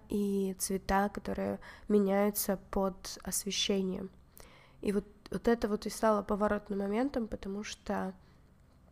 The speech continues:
мы можем посмотреть, например, картину его «Море в Диепе», и там можно уже сказать, что это уже начинается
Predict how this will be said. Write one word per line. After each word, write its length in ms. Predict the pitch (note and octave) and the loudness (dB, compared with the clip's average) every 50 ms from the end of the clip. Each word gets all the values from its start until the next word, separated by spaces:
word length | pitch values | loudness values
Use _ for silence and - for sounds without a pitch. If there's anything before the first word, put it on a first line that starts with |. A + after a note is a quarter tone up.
| - - - - - - - | -20 -20 -20 -20 -20 -12 -6
мы 140 | G#3+ G3 G3 | -4 -4 -2
можем 380 | G3 G3+ G#3+ G3 F#3+ G3+ F#3 F#3 | 0 0 0 0 0 -2 -2 -2
посмотреть, 580 | G3 - - G3 F#3+ F#3+ - - G3 - - | -4 -2 -2 -2 -2 -2 -2 -4 -4 -4 -4
например, 400 | G3+ F#3 - - F#3+ F#3 F#3 F#3 | -8 -8 -6 -6 -4 -4 -4 -6
картину 560 | F#3 - F#3+ F#3 F#3 - - G#3+ G3+ G3 F#3+ | -4 -6 -6 -6 -6 -6 -2 0 0 2 2
его 340 | F#3 F#3 F3+ F#3 F3+ F3+ F#3+ - - - - - - - - - - - | 0 0 0 0 -2 -2 -4 -8 -12 -20 -20 -20 -20 -20 -20 -20 -10 -2
«Море 300 | G#3+ G3+ G3+ - G3+ G3 | 0 2 2 4 2 0
в 520 | F3+ F3+ F#3 F#3+ F#3 F3+ F3+ F3+ F3+ F3+ F3+ | 0 -2 -2 -2 0 0 0 -2 -2 -4 -6
Диепе», 680 | F3 F#3 F#3 F3+ G3 G#3+ A#3 A3+ - B3+ A#3 A3+ A3 - - - - - - - | -4 -4 -2 0 2 0 0 0 2 2 2 2 0 -4 -12 -20 -20 -20 -16 -10
и 440 | - G3 G3 G3 G3 F#3+ F#3 F#3 F#3 F#3 | -8 -6 -6 -4 -4 -4 -4 -6 -6 -4
там 180 | - F#3+ F#3+ G3 | -4 -4 -2 -2
можно 440 | G3 G3 G3 F#3+ F#3+ - F#3 F3+ F3+ | -4 -4 -4 -6 -4 -4 -4 -4 -4
уже 160 | F3 F#3 F3+ | -6 -6 -10
сказать, 460 | - - - F#3+ F3+ F#3 G3 A3 - | -10 -10 -10 -6 -4 -2 -2 -2 -4
что 220 | - - - G3 | -6 -8 -6 -4
это 240 | F#3 F#3+ F#3+ - G#3+ | -4 -4 -4 -4 -4
уже 340 | G3+ F#3+ F3+ F#3+ F#3 G3 A3+ - - - - - - - - - - - - - - | -4 -4 -4 -4 -4 -4 -4 -10 -14 -20 -20 -20 -20 -20 -20 -20 -20 -20 -20 -12 0
начинается 880 | - G#3 - - - G#3 G3+ F#3+ F#3+ F#3 G3 G#3+ - - - G#3 G3+ A3 | 0 2 2 2 2 4 4 4 4 2 -2 -4 -4 -4 -4 -4 -6 -6